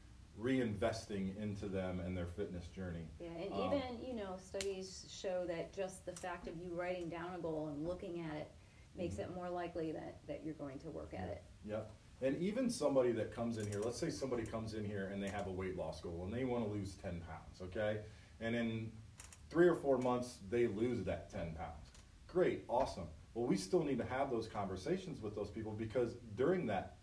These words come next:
Speaker 1: three or four months, maybe they found another goal that they wanna achieve.
Speaker 2: Mm-hmm.
Speaker 1: And if we're not having those conversations with them, it's very hard for us to help them. So that's kind of where this mindset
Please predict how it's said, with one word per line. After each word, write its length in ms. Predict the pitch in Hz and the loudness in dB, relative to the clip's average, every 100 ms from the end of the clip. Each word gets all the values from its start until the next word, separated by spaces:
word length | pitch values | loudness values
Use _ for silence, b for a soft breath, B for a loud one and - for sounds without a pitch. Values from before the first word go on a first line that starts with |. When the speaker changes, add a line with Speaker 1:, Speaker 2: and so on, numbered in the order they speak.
| - - - - | -18 -18 -14 -2
Speaker 1:
three 160 | 104 | 0
or 80 | 90 | 0
four 220 | 90 95 | 0 0
months, 300 | 90 98 - - B - | 2 0 -2 -12 B 0
maybe 180 | 165 196 | 4 6
they 120 | 170 | 4
found 280 | 170 170 165 | 4 2 4
another 280 | 143 151 110 | 2 2 0
goal 220 | 90 85 | 0 -2
that 120 | 80 | -2
they 120 | 98 87 | -2 -2
wanna 260 | 87 82 | -2 -4
achieve. 380 | 85 - 87 78 - - | -6 -8 -10 -10 -10 -10
Speaker 2:
Mm-hmm. 120 | - | -6
Speaker 1:
And 60 | 101 | -4
if 120 | 101 | 0
we're 120 | 143 | 4
not 180 | 165 - | 4 4
having 280 | 143 139 131 | 0 0 0
those 180 | 110 - | -2 -2
conversations 760 | 117 107 92 - 170 - 113 | -2 -2 -4 0 0 -2 -6
with 160 | 104 98 | -6 -4
them, 300 | 98 98 98 - B | -2 0 -2 -8 B
it's 100 | B | B
very 220 | 123 135 120 | 4 4 4
hard 260 | 117 135 135 | 4 4 4
for 160 | 110 | 2
us 200 | 101 95 | 2 2
to 80 | - - - | -2 -8 -2
help 300 | 120 - 82 | -2 -2 -8
them. 120 | 80 - - B B - | -10 -12 -16 B B -4
So 140 | 117 | 4
that's 260 | 127 160 - | 6 6 4
kind 200 | 165 151 | 0 0
of 120 | 117 | 4
where 120 | 123 | 4
this 200 | 117 107 | 4 2
mindset 840 | 101 104 110 117 117 113 113 101 | -2 0 2 2 0 0 2 2